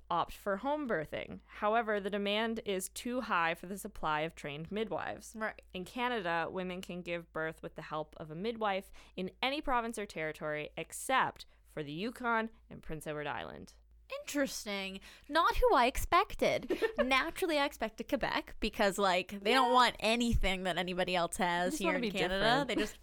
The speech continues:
Speaker 2: like to be different.
Speaker 1: <laughs>
Speaker 2: P E I, really.
Speaker 1: P E I, you can't get a midwife, I guess. In those regions, parliamentarians and healthcare professionals are increasingly discussing the project to regulate, uh, the midwife profession.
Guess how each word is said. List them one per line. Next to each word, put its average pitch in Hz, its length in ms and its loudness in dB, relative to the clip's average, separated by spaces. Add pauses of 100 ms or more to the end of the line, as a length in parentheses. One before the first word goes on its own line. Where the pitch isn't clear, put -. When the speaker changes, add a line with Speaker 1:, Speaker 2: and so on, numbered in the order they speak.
(100)
Speaker 2:
like 202 320 2
to 214 80 0
be 190 100 0
different. 208 440 0
Speaker 1:
<laughs> - 440 -2
Speaker 2:
P - 80 4
E - 40 0 (420)
I, 294 180 6
really. 269 360 2
Speaker 1:
P 240 200 -2
E 233 40 2
I, 196 180 4
you 170 80 -2
can't 208 200 -10
get 196 120 -6
a - 20 -6
midwife, 165 400 -8
I - 60 -12
guess. - 260 -14 (240)
In 240 160 -2
those 262 220 0
regions, 220 480 -6
parliamentarians 190 1080 -4
and 165 220 -6
healthcare 190 500 -2
professionals 160 720 -8 (360)
are 165 380 2
increasingly 196 840 -6
discussing 160 800 -6 (300)
the 170 60 -12
project 170 540 -4
to - 80 -14
regulate, 147 540 -10 (240)
uh, - 40 -12
the 160 120 -10
midwife 147 360 -6
profession. 220 440 -4